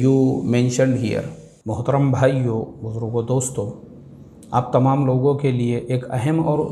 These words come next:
ज़रूरी ऐलान ये है, बहुत सारे हमारे भाई जो ईमेल करते हैं, मसाइल वगैरह पूछते हैं, तो बहुत सारे भाइयों का तकाजा ये था कि मौलाना हर हफ्ते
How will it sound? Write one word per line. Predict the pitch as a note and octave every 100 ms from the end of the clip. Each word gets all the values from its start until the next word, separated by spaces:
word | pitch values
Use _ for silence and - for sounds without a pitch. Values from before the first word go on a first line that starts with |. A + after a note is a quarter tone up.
| B2+
ज़रूरी | B2 B2+ C#3 C#3+ A#2+
ऐलान | B2+ C3+ C3+
ये | C3 C#3
है, | G#2 - - - - _ _ _ _ _ _ _ _ _ -
बहुत | A#2+ B2 C#3+ F3
सारे | E3+ C#3+ C#3+ C#3+
हमारे | B2+ C3 C3+
भाई | A#2+ G#2+ A2 G#2 - - -
जो | A2+ B2 C3+ C3+ -
ईमेल | B2 B2+ D3+ D3
करते | - B2+ C#3+
हैं, | C3 B2+
मसाइल | B2 A2+ B2 B2+ C3
वगैरह | B2+ B2 B2+ B2+ B2+
पूछते | B2 - -
हैं, | B2+ A2 - - - - - - _ - -
तो | C#3
बहुत | C3+ E3 E3+
सारे | E3 D#3+ E3 D#3+ C3
भाइयों | B2 C3+ D#3
का | D3 C#3+ C#3
तकाजा | B2+ C#3 C#3
ये | C#3+ C#3+ D3+
था | A#2+ A#2+ - - - - - -
कि |
मौलाना | D3 - D#3+ D#3
हर | C3+ D3+
हफ्ते | B2+ B2+ -